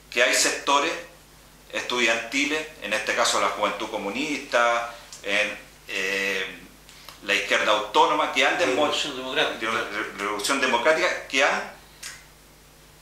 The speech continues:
Speaker 1: han puesto paño frío a la movilización estudiantil, cuando lo que se requería era que las reformas fueran al calor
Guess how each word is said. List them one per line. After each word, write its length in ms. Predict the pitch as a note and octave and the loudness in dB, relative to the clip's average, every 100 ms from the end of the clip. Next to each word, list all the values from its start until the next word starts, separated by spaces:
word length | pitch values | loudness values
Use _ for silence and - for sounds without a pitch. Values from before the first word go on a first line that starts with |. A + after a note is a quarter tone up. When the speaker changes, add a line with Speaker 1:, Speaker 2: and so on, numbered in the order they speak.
| - - | -6 0
Speaker 1:
han 220 | D3 C#3+ | 0 2
puesto 320 | F3 F3 E3 | 0 2 2
paño 240 | D#3 D3+ | 4 4
frío 500 | C#3+ - F3+ G3 - | 0 -2 0 0 0
a 100 | C3+ | 2
la 100 | C3+ | 2
movilización 580 | C3 B2+ B2 - - C#3 | 2 0 -2 -2 0 0
estudiantil, 640 | C3 B2+ B2 G#2 G2+ G2 - - | 0 -2 -2 -2 -4 -8 -10 -4
cuando 260 | - A2 A2 | 2 2 4
lo 120 | A#2 | 0
que 60 | A2+ | 0
se 160 | B2 | 2
requería 480 | A#2 B2 C3 B2+ D3+ - - - - | 2 2 2 2 0 -2 -8 -18 -6
era 260 | B2 D3+ E3 - - - - | 0 2 0 -4 -14 -12 -2
que 80 | G#2+ | 2
las 200 | G#2+ - | 2 2
reformas 500 | A2+ C3 D3+ E3+ F#3 - - | 0 2 2 2 -2 -6 0
fueran 340 | D3+ G3 F#3+ - | 2 2 0 -2
al 160 | D#3 - | -2 2
calor 400 | D#3+ D3+ E3 | 2 2 0